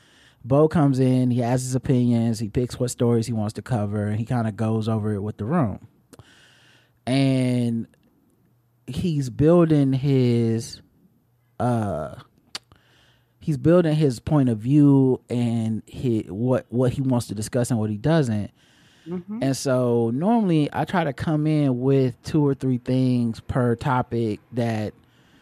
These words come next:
Speaker 1: maybe he'll wanna use or maybe he should consider in this point. Even if he doesn't use it, it may help him sharpen this point.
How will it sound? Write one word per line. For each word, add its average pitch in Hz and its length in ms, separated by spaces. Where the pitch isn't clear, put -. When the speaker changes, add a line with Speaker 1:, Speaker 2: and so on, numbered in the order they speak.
Speaker 1:
maybe 135 440
he'll 135 200
wanna 127 220
use 165 640
or 123 160
maybe 127 380
he 131 200
should 120 280
consider 147 500
in 143 80
this 135 140
point. 131 520
Even 135 260
if 123 80
he 139 100
doesn't 120 360
use 131 220
it, 113 120
it 110 100
may 117 120
help 123 200
him 101 100
sharpen 135 380
this 127 120
point. 120 580